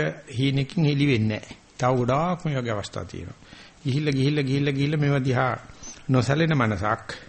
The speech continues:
මේවා පිළිබඳ තීන්දුව නොකරන මනසක්, මේවා අල්ලගෙන, ම්, හිත් පීඩා නොගන්න මනසක් එන්න නම්, අ, මේවා කිසිම ආත්මීය ගතියක් නැති, න්‍යාය පත්‍රයක් නැති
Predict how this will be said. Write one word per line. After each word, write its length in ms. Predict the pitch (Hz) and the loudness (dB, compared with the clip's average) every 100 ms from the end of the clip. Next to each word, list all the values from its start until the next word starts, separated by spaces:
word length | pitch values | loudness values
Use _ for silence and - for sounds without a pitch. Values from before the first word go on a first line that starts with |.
| - | -14
මේවා 200 | - 120 | -4 -4
පිළිබඳ 300 | 117 117 110 104 - - | -2 -4 -4 -6 -10 -10
තීන්දුව 380 | - 127 127 117 | -4 -2 0 0
නොකරන 380 | 120 139 147 | 0 0 0
මනසක්, 480 | 165 147 110 98 117 - - - - - | 2 2 0 -4 -6 -8 -20 -20 -20 -4
මේවා 320 | 123 120 120 | 0 2 2
අල්ලගෙන, 400 | 113 117 117 120 117 107 - - - - - - - - - - | 2 0 2 0 0 -4 -10 -20 -20 -20 -20 -20 -20 -20 -20 -14
ම්, 300 | 92 98 104 101 | -6 -4 -2 -4
හිත් 240 | - 123 - | -2 -2 -4
පීඩා 340 | - 143 135 127 | -2 2 2 2
නොගන්න 440 | 117 123 156 185 | 4 4 4 6
මනසක් 500 | 180 156 120 123 - | 4 2 0 -4 -2
එන්න 200 | 113 135 | 0 2
නම්, 240 | 170 101 113 160 - - - - - | 2 -2 -4 -8 -12 -20 -20 -20 -6
අ, 180 | 127 | -4
මේවා 300 | 120 127 135 | 0 2 2
කිසිම 640 | 139 127 - 131 135 139 156 147 120 - - - - - | 0 -6 -4 -2 0 2 2 2 -2 -10 -20 -20 -18 -6
ආත්මීය 540 | 113 113 - 151 151 | -4 -2 2 2 2
ගතියක් 400 | 143 135 135 117 | 0 0 0 0
නැති, 320 | 117 117 120 165 - - - - - - | 0 0 0 -2 -4 -20 -20 -20 -20 -6
න්‍යාය 360 | 127 117 127 135 | 2 4 4 0
පත්‍රයක් 540 | 123 120 - 123 - | -2 -6 -6 -6 -2
නැති 340 | 120 120 139 | 0 0 2